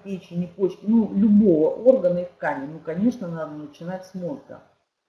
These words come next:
Вот, потому что пища, пища может быть как, э,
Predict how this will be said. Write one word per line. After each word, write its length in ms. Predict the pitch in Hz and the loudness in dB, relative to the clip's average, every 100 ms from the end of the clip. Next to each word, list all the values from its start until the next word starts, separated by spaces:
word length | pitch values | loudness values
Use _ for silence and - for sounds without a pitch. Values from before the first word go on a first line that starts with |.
| _ _ - | _ _ -8
Вот, 380 | 160 165 147 | -6 -4 -4
потому 380 | - 170 180 208 | -6 -4 0 0
что 380 | 202 - 180 170 - _ _ _ _ _ - | 0 -6 -8 -8 -14 _ _ _ _ _ 0
пища, 500 | 254 294 - 170 127 - _ _ _ - | 2 4 2 -4 -4 -8 _ _ _ -2
пища 460 | 190 - 151 135 - _ _ _ _ _ _ _ _ | -2 -2 -6 -6 -8 _ _ _ _ _ _ _ _
может 400 | 185 208 202 180 | 8 10 10 6
быть 340 | 165 170 - | 6 4 2
как, 360 | - 175 147 - - _ - | 0 0 0 -6 -18 _ -20
э, 640 | 170 - 156 151 147 143 | -18 -6 0 2 4 4